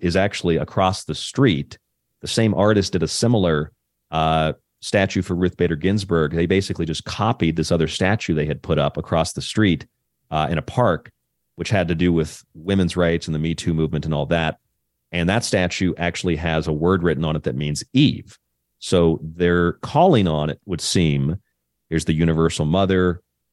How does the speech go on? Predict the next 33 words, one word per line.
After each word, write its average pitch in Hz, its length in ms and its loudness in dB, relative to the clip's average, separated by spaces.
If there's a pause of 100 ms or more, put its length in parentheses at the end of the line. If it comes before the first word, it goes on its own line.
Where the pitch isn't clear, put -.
the - 80 -12
goddess, 87 720 0 (440)
feminine 92 540 0
energy, 87 460 -2
and, 78 160 -6
and 76 180 -4
the 73 60 -4
feminine 85 360 2
essence, 80 440 -2
et 80 100 -4
cetera. 82 520 2 (520)
But 104 100 2
what's 113 300 0
disturbing 131 600 2
about 95 260 2
it 90 100 0
is 90 160 -2
they 92 100 0
deform 165 520 0
the 110 100 2
female, 80 460 -2
as 78 120 -2
you 85 80 -6
can 82 120 -4
see - 180 0
in 85 80 2
that 76 200 -2
picture 87 340 0
there 73 240 0
that 73 220 -2 (380)
Greg 76 200 0
has 73 240 -4
up. 73 260 -2